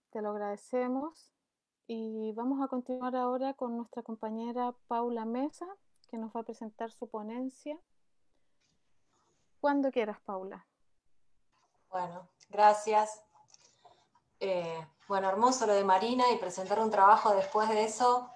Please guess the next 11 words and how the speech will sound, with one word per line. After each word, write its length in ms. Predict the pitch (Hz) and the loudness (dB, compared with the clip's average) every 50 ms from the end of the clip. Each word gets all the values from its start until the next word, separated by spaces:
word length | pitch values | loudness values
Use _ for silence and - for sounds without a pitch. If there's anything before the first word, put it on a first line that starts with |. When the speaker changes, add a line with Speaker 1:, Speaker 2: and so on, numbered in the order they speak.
| _ _ _ _ _ - _ _ - | _ _ _ _ _ -20 _ _ -6
Speaker 2:
Eh, 440 | 208 170 160 156 156 156 156 - - _ _ _ _ _ _ _ _ - | -4 -2 0 0 -2 -2 -4 -8 -12 _ _ _ _ _ _ _ _ 0
vamos 300 | 185 190 185 180 180 175 | 2 4 4 4 2 0
a 60 | 180 | 0
intentar 600 | 165 160 - 156 160 160 - 165 165 160 - - - _ _ _ _ _ _ _ _ - - - - _ _ | -6 -4 -4 -4 -4 -2 0 0 0 0 -4 -10 -16 _ _ _ _ _ _ _ _ -20 -20 -20 -20 _ _
hacerlo 380 | - 202 202 - 233 233 233 220 | 2 2 2 4 4 4 6 6
de 60 | 208 190 | 6 6
la 120 | 190 190 | 6 4
mejor 260 | 190 190 - 214 214 | 4 2 0 0 -2
manera 320 | 214 208 202 208 208 208 202 | 0 0 0 0 0 0 0
posible. 560 | - - - - 196 175 180 - 175 - - _ - - - - - _ _ _ - - _ _ _ _ _ - _ _ - | 0 -2 -4 -4 -6 -6 -6 -8 -10 -12 -14 _ -20 -20 -20 -20 -20 _ _ _ -20 -20 _ _ _ _ _ -20 _ _ -6
Eh, 420 | - - 214 208 208 202 202 202 | -2 -2 0 0 -2 -2 -4 -6